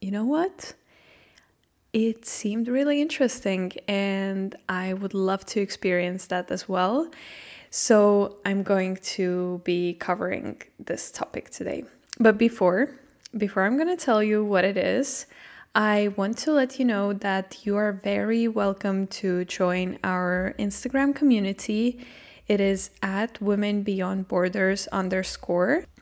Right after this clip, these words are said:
This is the place where you will hear first about new episodes that are coming up or have launched. And also we share a lot of inspiring but also practical information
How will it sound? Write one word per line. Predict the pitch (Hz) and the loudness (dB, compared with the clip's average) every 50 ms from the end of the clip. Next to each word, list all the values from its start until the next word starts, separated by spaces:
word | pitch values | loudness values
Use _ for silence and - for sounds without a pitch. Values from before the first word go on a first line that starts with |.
| - - _ | -20 -16 _
This | - 220 233 226 - | 0 0 0 2 2
is | 247 240 | 2 2
the | - 226 | 2 0
place | - - 208 196 196 196 - - | 2 4 4 4 4 2 -2 -2
where | - 208 | 0 2
you | 202 202 202 202 | 4 4 4 4
will | 196 196 | 4 2
hear | 202 196 202 202 196 190 190 | 2 2 0 2 2 2 0
first | - - - 196 190 190 190 254 302 - - - - - | -2 -4 -2 0 2 4 4 4 2 0 -4 -6 -6 -4
about | - 202 190 - 190 185 196 190 190 190 190 185 185 - - - | -2 -2 0 0 0 0 0 0 0 0 0 -2 -4 -8 -6 -4
new | 202 208 214 214 202 | 0 0 2 2 0
episodes | 196 202 - 233 - - 262 254 262 262 254 - - | 0 0 -2 -2 0 2 2 2 2 2 0 -2 -2
that | - 196 190 190 - - | 0 0 0 -2 -4 -2
are | - 196 190 196 196 | 0 0 0 0 -2
coming | - - 214 202 208 208 214 - | -4 -4 -2 -2 -2 -2 -2 -2
up | - 196 202 240 - - - - | 0 0 0 -2 -4 -6 -4 -2
or | 202 196 202 | 0 0 0
have | 202 - 302 294 - | -2 -4 -4 -6 -6
launched. | 214 202 190 - 254 349 - - - - - - - - - - - - - - - - - | -4 -4 -2 -2 -2 -4 -4 -6 -8 -10 -10 -14 -16 -16 -16 -16 -16 -16 -18 -20 -20 -2 4
And | 240 247 | 6 8
also | 247 285 330 330 - 392 392 381 | 8 8 6 4 4 4 6 6
we | 381 359 330 330 | 8 8 8 6
share | 330 - - 294 285 277 277 277 277 277 277 285 294 - - - | 6 4 4 6 6 6 8 6 6 6 6 4 2 0 -4 -4
a | 233 | -2
lot | 220 226 226 233 247 | 2 2 4 4 4
of | 254 254 254 - - - | 4 2 0 -4 -4 -2
inspiring | - 208 196 - - - - 202 196 190 196 202 208 214 220 220 220 226 220 | -2 -2 0 -2 -4 -4 -2 0 0 2 2 2 0 0 2 2 0 0 0
but | 220 208 - 196 | -2 -4 -2 0
also | 190 190 196 196 - - 202 190 190 - _ | 0 0 0 -2 -2 -2 -2 -2 -2 -4 _
practical | - - - 202 208 202 - - - 202 196 - - 196 190 185 185 185 185 185 - - _ - | -12 -4 -2 -2 -2 -2 -4 -4 -4 -6 -4 -2 0 2 2 4 4 4 2 2 0 -4 _ -6
information | 202 196 196 196 - - 196 190 190 190 190 196 - - - - 196 190 190 190 190 190 196 - | -6 -6 -6 -6 -8 -8 -6 -4 -2 -2 -2 -4 -4 -8 -8 -6 -6 -4 -4 -4 -4 -4 -6 -8